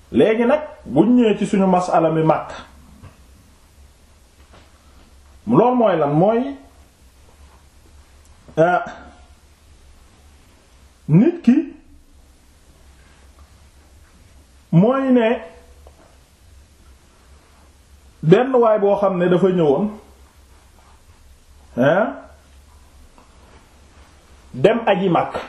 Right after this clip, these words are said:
wala mu dem fa umra, wala mu dem fa ngir leneen, beneen aajo.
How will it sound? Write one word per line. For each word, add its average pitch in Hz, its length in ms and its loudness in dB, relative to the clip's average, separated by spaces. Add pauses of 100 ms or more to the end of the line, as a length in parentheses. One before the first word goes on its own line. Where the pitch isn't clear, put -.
(3750)
wala 220 300 2
mu 233 140 -2
dem 220 180 0
fa 208 120 0 (120)
umra, - 300 -2 (1700)
wala 240 300 2
mu 240 140 0
dem 233 200 0
fa 233 120 0
ngir 220 200 2
leneen, 214 420 0
beneen 214 300 0
aajo. 190 340 -2